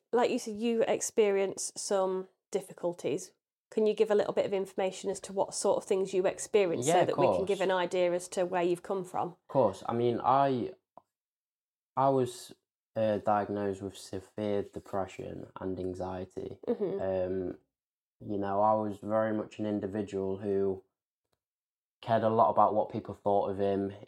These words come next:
Speaker 2: very much a crowd pleaser. You wouldn't be able to pick out that I was unhappy unless you were very close to me. I mean,
Speaker 1: Mm-hmm.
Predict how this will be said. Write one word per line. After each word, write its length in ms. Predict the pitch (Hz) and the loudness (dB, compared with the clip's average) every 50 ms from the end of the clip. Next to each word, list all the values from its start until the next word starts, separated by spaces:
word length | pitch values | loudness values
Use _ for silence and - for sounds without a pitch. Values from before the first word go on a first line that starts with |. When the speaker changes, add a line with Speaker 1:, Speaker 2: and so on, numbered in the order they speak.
| - - | -16 -8
Speaker 2:
very 220 | 95 104 101 101 98 | -2 -2 0 0 0
much 180 | 101 87 - - | -2 -4 -6 -12
a 40 | - | -16
crowd 380 | - - 98 98 95 92 90 | -8 -4 -2 0 0 0 -2
pleaser. 460 | - - 98 92 95 92 95 92 92 90 | -4 -6 -4 -2 -2 -2 -2 -2 -2 -2
You 180 | 90 92 98 | -2 -4 -4
wouldn't 360 | 95 123 123 123 117 - - | 0 0 0 0 0 -2 -4
be 120 | - 107 107 | -2 0 2
able 220 | 107 104 104 98 98 - - | 2 2 2 0 -6 -8 -4
to 420 | 101 98 95 92 92 92 92 92 - _ _ _ _ _ _ _ _ _ _ _ _ _ _ _ _ _ _ _ _ _ _ - | 0 2 2 2 2 0 -2 -6 -10 _ _ _ _ _ _ _ _ _ _ _ _ _ _ _ _ _ _ _ _ _ _ -6
pick 220 | - 147 135 - 139 | -4 -4 -4 -2 0
out 260 | 135 131 117 90 101 | 2 2 2 2 2
that 60 | 107 | 2
I 120 | 95 - 110 | 2 2 2
was 220 | 107 104 104 101 | 2 0 0 -2
unhappy 720 | 104 98 95 113 120 120 120 - 95 87 87 92 90 90 - _ - | -2 -2 0 0 -2 -2 -2 -4 -6 -4 -2 -2 -2 -4 -6 _ -6
unless 440 | 101 98 98 98 95 95 - - - | -2 -2 0 0 -2 -4 -6 -6 -4
you 100 | 92 92 | -2 -2
were 100 | 95 90 | -2 -2
very 260 | 90 95 95 95 90 | -2 -2 -2 -2 -4
close 360 | 90 - 95 92 92 90 - - | -4 -6 -6 -6 -6 -6 -10 -14
to 80 | - | -16
me. 240 | 98 98 - - - _ _ - | -14 -12 -12 -14 -14 _ _ -8
I 40 | - | -4
mean, 220 | 92 - - 92 92 | -2 -2 0 0 -2
Speaker 1:
Mm-hmm. 160 | 92 185 | -2 -4